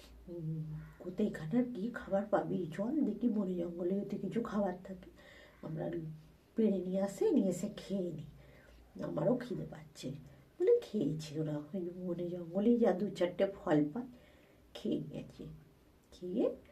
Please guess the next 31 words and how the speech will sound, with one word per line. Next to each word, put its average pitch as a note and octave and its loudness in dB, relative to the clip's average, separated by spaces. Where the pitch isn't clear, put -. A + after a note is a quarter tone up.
ঘর F#3 -4
থেকে A3+ -2
জল F#3 2
এনেছিল, G#3 0
সেই A3+ 0
জল F3+ -2
খেয়েছে। - -14
জল G3 4
খেয়ে - 0
চুপ - -8
করে G#3+ -2
বসে D#3 -6
আছে। D3+ -4
যাই D#3+ -2
ওর A#3+ 8
মাটা G3 0
বলছে, B3 8
"আমি G#3 6
আসি G3+ 2
জানিস, C4+ 10
তুই A#3+ 8
চুপচাপ - 2
ঘরে A#3 4
থাক, G#3+ 2
আমি F#3+ 0
আসছি, - 0
আমার G3 2
একটু C#4 0
দেরি A#3 10
হবে - -4
আসতে, - -10